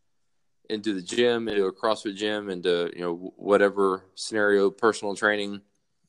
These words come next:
and they have this goal. And I think comparison, attaching comparison and your self-worth is connected to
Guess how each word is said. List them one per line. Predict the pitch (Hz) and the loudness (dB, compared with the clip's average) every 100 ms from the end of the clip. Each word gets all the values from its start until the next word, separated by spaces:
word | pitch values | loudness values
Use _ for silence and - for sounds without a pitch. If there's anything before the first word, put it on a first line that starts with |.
| _ | _
and | 95 | -4
they | 92 | 0
have | 101 95 | 2 0
this | 95 | 0
goal. | 117 120 87 - _ _ _ _ _ _ _ _ - | 4 4 4 -4 _ _ _ _ _ _ _ _ -6
And | 95 95 92 90 90 _ _ _ _ _ _ _ _ _ _ _ _ _ _ _ - | -2 -2 -4 -10 -14 _ _ _ _ _ _ _ _ _ _ _ _ _ _ _ -2
I | 107 | -2
think | 123 113 - | 0 -4 -4
comparison, | 104 90 131 127 127 - 113 107 104 _ _ _ _ _ _ _ _ _ _ _ _ _ _ _ _ - | -10 -2 4 6 4 0 -2 -2 -10 _ _ _ _ _ _ _ _ _ _ _ _ _ _ _ _ -10
attaching | 110 - 127 - 123 113 | -8 0 2 2 -4 -6
comparison | - 95 - 156 147 127 120 107 107 107 _ _ _ _ _ _ _ _ _ _ _ _ | -8 -10 -2 2 4 2 -4 -6 -8 -16 _ _ _ _ _ _ _ _ _ _ _ _
and | 104 104 101 98 | -6 -4 -6 -6
your | 107 104 101 | 0 0 0
self-worth | - - 117 110 113 113 104 - - _ _ _ _ _ _ _ _ | -4 -2 0 -2 0 2 2 -2 -18 _ _ _ _ _ _ _ _
is | - 202 101 92 - - _ | 0 0 0 -6 -14 -16 _
connected | - 110 107 - 104 - | -10 -4 -4 -2 -6 -6
to | 113 107 104 101 98 | -6 -6 -6 -8 -10